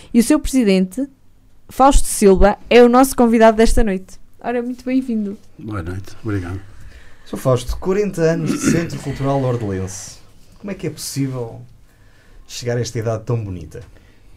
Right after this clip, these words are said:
Speaker 3: À
Speaker 2: Ah,
Speaker 3: ternura dos quarenta, como
Speaker 2: à
Speaker 3: diz
Speaker 2: ternura
Speaker 3: o,
Speaker 2: dos quarenta.
Speaker 3: diz o músico.
Speaker 2: A, a questão é, é, é as pessoas quererem.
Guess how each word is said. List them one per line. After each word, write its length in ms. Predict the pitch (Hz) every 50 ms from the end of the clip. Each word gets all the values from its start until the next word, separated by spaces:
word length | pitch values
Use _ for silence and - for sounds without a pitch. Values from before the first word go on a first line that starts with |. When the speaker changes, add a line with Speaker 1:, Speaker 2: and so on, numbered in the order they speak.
| - - - - - _ - - - - - - _ - - - -
Speaker 3:
À 100 | - 139
Speaker 2:
Ah, 40 | 123
Speaker 3:
ternura 380 | - 120 123 135 139 139 139
dos 140 | 131 123 -
quarenta, 420 | - 120 107 95 90 87 87 95 92
como 200 | - 113 104 113
Speaker 2:
à 20 | 113
Speaker 3:
diz 60 | 107
Speaker 2:
ternura 220 | 110 104 110 107 98
Speaker 3:
o, 40 |
Speaker 2:
dos 120 | 92 92 -
quarenta. 400 | - 107 90 90 92 92 92 101 120
Speaker 3:
diz 120 | 123 120 110
o 60 | 104
músico. 400 | 98 92 90 95 87 78 76 - _ - _ - - - - - - - - - - - - - - - - - -
Speaker 2:
A, 80 | - 151 - 240 190
a 60 | 151 113
questão 420 | - - - 123 120 131 135 139
é, 480 | 160 - 139 131 127 127 123 123 120 -
é, 280 | 123 117 117 113 113 113 110 110 107 104 101 104 101 101 - - - - - - - - - - - 139
é 40 | 135
as 100 | 123 -
pessoas 360 | - - - 131 123 110 -
quererem. 460 | - 107 101 107 110 123 151 151 -